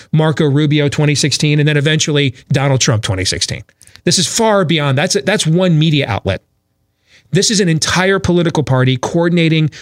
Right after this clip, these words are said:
with all of its propagandists on various platforms to, in the span of really twenty-four hours, herd sheeples of people,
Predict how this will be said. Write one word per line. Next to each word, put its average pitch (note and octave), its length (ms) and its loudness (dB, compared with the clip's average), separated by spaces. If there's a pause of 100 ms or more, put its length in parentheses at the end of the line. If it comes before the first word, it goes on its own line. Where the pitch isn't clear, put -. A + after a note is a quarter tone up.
(160)
with D3+ 260 -2
all F#3 400 2
of E3+ 160 0
its - 140 -2
propagandists C#3+ 920 0
on C#3+ 200 2
various E3 580 0
platforms A#2+ 760 -4 (720)
to, F#3+ 180 2
in E3+ 80 4
the D#3+ 80 4
span A3+ 460 2
of F3+ 120 0 (120)
really E3+ 440 2
twenty-four F#3 680 0
hours, G2 480 -2 (1700)
herd E3+ 380 0
sheeples G#3+ 800 0
of - 240 -4
people, - 480 -2